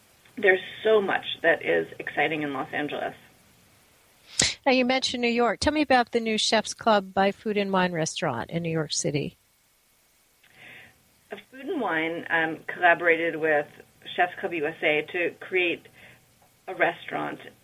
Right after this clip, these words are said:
Speaker 1: and we have one in Aspen, and we just opened one in New York City. It's in the Puck Building, and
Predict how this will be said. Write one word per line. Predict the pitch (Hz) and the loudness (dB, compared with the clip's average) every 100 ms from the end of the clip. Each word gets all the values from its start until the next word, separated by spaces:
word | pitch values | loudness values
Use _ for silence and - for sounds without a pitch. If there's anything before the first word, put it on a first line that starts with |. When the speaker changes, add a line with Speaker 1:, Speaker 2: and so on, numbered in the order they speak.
| _ | _
Speaker 1:
and | 190 185 185 180 | 2 2 0 -2
we | 190 196 | 0 0
have | 196 190 | 0 -2
one | 180 180 | 0 0
in | 240 | 2
Aspen, | - 160 - - 113 - | 0 0 -4 -10 -8 -4
and | 175 165 | -4 -4
we | 165 | -6
just | 156 - 170 175 - | -6 -2 -2 -2 -10
opened | - - 170 | -8 -8 -6
one | 147 151 | -4 -4
in | |
New | 175 | -6
York | 160 185 - | -6 -8 -6
City. | - 135 - | -2 -2 -4
It's | - | -4
in | 196 | -2
the | 214 | -2
Puck | - 185 - | -2 -4 -2
Building, | 175 156 151 170 247 - - - - - _ | 0 2 2 -2 -6 -16 -20 -20 -20 -20 _
and | 180 170 170 165 165 | -2 0 0 -2 -4